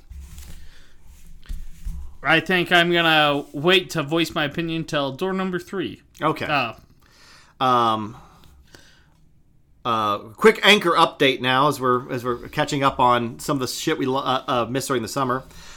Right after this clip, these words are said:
Speaker 2: Um, we more or less laid Anchor down to rest, uh, this summer. It was, uh, it was a story we came back to do, uh, as we mentioned. Um, but there have been some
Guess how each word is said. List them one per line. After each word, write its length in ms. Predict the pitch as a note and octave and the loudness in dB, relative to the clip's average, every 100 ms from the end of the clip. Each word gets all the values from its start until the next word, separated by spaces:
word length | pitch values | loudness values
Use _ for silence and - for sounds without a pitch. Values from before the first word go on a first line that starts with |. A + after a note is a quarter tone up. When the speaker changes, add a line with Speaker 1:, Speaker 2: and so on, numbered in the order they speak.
| - | -4
Speaker 2:
Um, 360 | B2 A#2 G#2+ E3 | 0 0 -2 0
we 140 | D#3+ C4+ | 4 6
more 160 | C#4+ | 8
or 40 | B3+ | 10
less 260 | G3+ F3 | 10 6
laid 280 | D3+ D3 D3 | 4 4 4
Anchor 280 | D3+ D3 C#3+ | 4 0 0
down 220 | C3 C3 | 2 2
to 80 | A#2+ | 2
rest, 720 | G#2 G#2 B2 B2 A2+ - - - - | -4 -2 2 2 0 -6 -10 -14 -12
uh, 140 | A2 | -8
this 140 | G#2 G2 | -8 -8
summer. 320 | G#2 G2+ G#2+ | -8 -6 -6
It 60 | G2+ | -6
was, 320 | G2+ - - - | -8 -12 -16 -16
uh, 120 | - - | -16 -6
it 120 | C#3+ | -2
was 220 | C#3+ D#3 | 4 2
a 40 | B2 | 2
story 160 | C3+ A#2+ | 0 0
we 60 | |
came 200 | A2+ B2 | -2 -4
back 200 | A2+ G#2+ | -2 -4
to 80 | - | -4
do, 340 | A#2 G#2 G#2+ B2 _ | -4 -4 -4 -10 _
uh, 100 | G#2+ G2+ | -10 -6
as 180 | G#2 | -6
we 80 | G#2+ | -6
mentioned. 360 | G#2 G2+ G#2+ A#2+ - - - - - | -6 -6 -8 -14 -16 -20 -20 -20 -4
Um, 460 | B2+ A#2 A2 G#2+ - _ _ _ _ - - | 0 0 -2 -6 -14 _ _ _ _ -20 -2
but 140 | C3+ | 0
there 240 | C#3+ D3 C#3+ - - - - | 4 2 2 -12 -20 -20 -12
have 340 | - D#3 G3+ | 0 2 2
been 160 | F#3 G3+ | 2 0
some 300 | - F#3 F#3 | 0 -2 -2